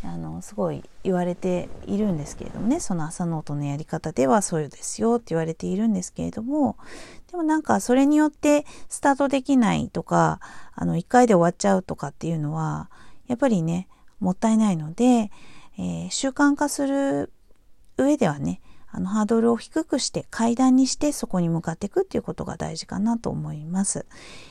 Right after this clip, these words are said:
えー、ちなみに私はね、えー、三分から始めて、今は、エー四のノート二ページが自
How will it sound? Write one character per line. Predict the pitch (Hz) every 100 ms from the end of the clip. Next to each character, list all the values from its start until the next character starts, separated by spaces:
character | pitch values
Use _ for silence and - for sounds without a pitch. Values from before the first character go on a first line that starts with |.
| -
え | 214 202 202
ー、 |
ち | - 247
な | 285
み | 339
に | 370
私 | 349 320 330 320
は | 285
ね、 | 294 294 - - -
え | 214 196 190 196
ー、 |
三 | - 254
分 | 233 165
か | 165
ら | 147
始 | 156 170
め | 180 196
て、 | - 381 349 - -
今 | 233 202 175
は、 | 233 262 233 - - - - -
エ | 196
ー | 196 - 190 190 190 185 190 185
四 | 196 185 180 185
の | 247 247
ノ | 180 160 151
ー |
ト | - 127 - - - - 170
二 | 160
ペ | 277 285
ー |
ジ | - - - -
が | 226 233 -
自 | - 165